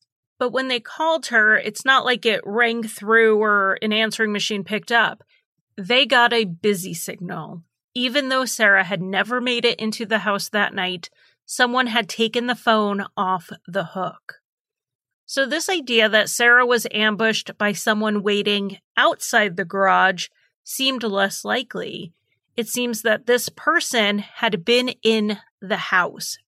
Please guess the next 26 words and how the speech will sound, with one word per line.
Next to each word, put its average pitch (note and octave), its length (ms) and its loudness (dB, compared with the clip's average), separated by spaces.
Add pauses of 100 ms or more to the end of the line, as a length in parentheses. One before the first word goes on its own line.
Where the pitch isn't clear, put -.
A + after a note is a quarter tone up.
(120)
to A3 140 -6
take A3 300 -2
the A3+ 100 -2
phone F#3+ 480 -2
off F3+ 280 -6
the F#3+ 100 -6
hook. - 500 -12 (640)
And G#3+ 220 0
knowing C4 400 2
this G#3+ 240 -4
man G3 280 0
was G3+ 180 -6
likely F#3+ 420 -4
in F#3+ 100 -6
the F#3 80 -4
house G3 460 -2 (400)
proved E4 500 -4
that A3+ 220 -2
this A#3+ 180 0
was A3+ 140 -4
not G#3 220 2
a F#3+ 60 0
robbery A#3 680 2
or G#3+ 240 2
a G#3 100 0
carjacking. E3 1080 -8